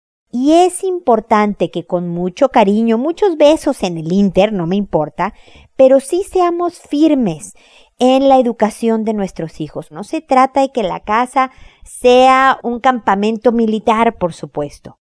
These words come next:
pero también de llevar congruencia en las reglas,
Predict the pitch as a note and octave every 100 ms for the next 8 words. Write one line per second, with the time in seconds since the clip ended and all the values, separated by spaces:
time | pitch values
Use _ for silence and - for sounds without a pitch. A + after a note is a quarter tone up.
0 | _ _ A#3+ G#3+ G#3+ G#3+ A3 A3 C4 E4
1 | F#4 G#4 - _ A3 C4 A3+ B3+ B3 D#4+
2 | F#4+ - - D4 C#4+ C#4 D4+ D#4+ - E4
3 | D4+ C#4 B3+ C4 D#4+ C#4 G#3 D#3 -